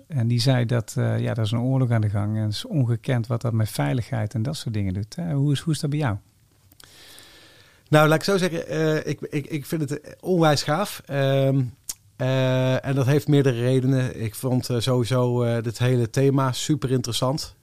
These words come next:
Speaker 1: Ja.
Speaker 2: Hè, want als we kijken naar wat zijn de grote thema's in de wereld, dan is het, eh, mens en gezondheid is één.
Speaker 1: Ja.
Speaker 2: Environment, twee.
Speaker 1: Ja.
Speaker 2: En digital is drie. Dat zijn
Speaker 1: Ja.
Speaker 2: eigenlijk de grote trends.
Speaker 1: Ja, dat klopt.
Speaker 2: En, eh, ja, ik vond ze allemaal leuk.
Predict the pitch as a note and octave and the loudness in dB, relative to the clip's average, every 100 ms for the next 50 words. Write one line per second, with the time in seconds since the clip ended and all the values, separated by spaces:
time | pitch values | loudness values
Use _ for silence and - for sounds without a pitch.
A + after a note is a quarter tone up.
0 | _ - B2 G2 _ - C3 B2+ A#2+ G#2+ | _ 0 0 0 _ 0 2 2 0 -4
1 | A#2+ C3+ B2+ B2 B2 A2+ B2 A2+ C3 C3+ | 0 2 2 0 -2 -2 -2 0 0 0
2 | - C#3 C3 B2 A#2 A#2 B2 B2+ A#2 - | 0 -2 2 0 0 2 4 4 2 -2
3 | - A2+ G#2+ A2 B2+ A2 G#2+ A#2+ C3 - | -2 0 0 -2 0 0 2 4 2 2
4 | A2 G#2+ C3 C#3 A#2+ A#2+ - - - - | -2 2 2 2 2 0 -2 -14 -18 -10
5 | G#2 - G#2+ A2+ C3 - _ C3 G#2 - | -8 -4 -2 -2 -4 -10 _ -2 -2 -4
6 | _ _ _ _ _ - A#2 A2+ A2+ B2 | _ _ _ _ _ -4 0 4 4 4
7 | C3+ D#3 - - - G#2+ G#2+ C3 C#3+ _ | 4 2 -6 -16 -4 0 2 0 -4 _
8 | B2+ G#2 - - A2 A2 B2 A#2 A2+ C3 | -2 -2 -6 -4 0 4 4 4 0 -2
9 | B2 B2 A2 A#2 F#2 - G2+ G2+ G#2+ G#2+ | 0 0 2 2 0 -4 -4 2 2 2
10 | A2 - - A2+ G#2+ - G2+ F#2+ - - | -2 -2 0 0 0 -2 -2 -2 -4 -12
11 | - - A2+ - D3 C3 - A2+ - - | -12 -6 -6 -6 -6 -4 -2 -4 -4 -14
12 | _ - A2+ A2 A2 - A2 A2 G#2+ G#2+ | _ 0 2 2 0 0 0 0 2 2
13 | G#2+ A2 G#2 - _ C#3+ A2+ A2 B2+ C3+ | 0 -2 -4 -12 _ 0 2 2 0 -2
14 | D#3 - D3 D3+ C#3 G#2+ B2+ F3 - | -2 0 2 2 4 4 0 -2 -12